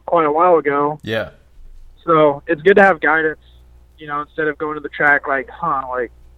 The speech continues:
Speaker 1: what should I do today?" Because sometimes,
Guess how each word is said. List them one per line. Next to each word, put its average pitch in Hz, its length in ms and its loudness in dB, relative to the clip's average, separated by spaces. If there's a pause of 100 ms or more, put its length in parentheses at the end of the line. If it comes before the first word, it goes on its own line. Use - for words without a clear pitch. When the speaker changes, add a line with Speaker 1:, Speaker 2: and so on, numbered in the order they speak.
Speaker 1:
what 160 160 -6
should 165 140 -4
I 147 80 0
do 147 200 -8
today?" 117 380 -10 (480)
Because 165 320 2 (1200)
sometimes, 185 560 2